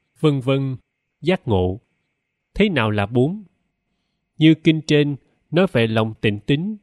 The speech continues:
đối với ba ngôi báo và các giới, vân vân. Như kinh trên, vân vân. Tám La Mã.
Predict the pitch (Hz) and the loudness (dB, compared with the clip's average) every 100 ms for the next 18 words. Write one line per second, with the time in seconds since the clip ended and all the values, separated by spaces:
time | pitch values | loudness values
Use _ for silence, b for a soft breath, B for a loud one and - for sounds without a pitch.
0 | - 147 147 147 180 202 139 127 123 123 | -2 -2 0 -2 -2 -2 -4 -2 0 -2
1 | - 120 190 - 101 - 127 - 123 135 | -2 -4 -6 -4 -6 -4 -6 -2 -2 -2
2 | 202 - _ _ _ - 147 123 135 139 | -4 -10 _ _ _ -2 -2 0 -2 -2
3 | 131 - _ _ _ _ _ _ - 139 | -6 -12 _ _ _ _ _ _ -2 2
4 | 139 - 143 127 139 131 123 - _ _ | 2 2 -2 0 0 0 -2 -10 _ _
5 | _ 156 139 123 135 135 127 _ _ _ | _ 0 0 0 -2 -2 -8 _ _ _
6 | _ _ _ _ _ _ _ _ _ _ | _ _ _ _ _ _ _ _ _ _
7 | _ _ _ _ _ _ _ _ _ 135 | _ _ _ _ _ _ _ _ _ -2
8 | 147 190 131 104 90 127 | 0 -2 -2 -2 -2 -6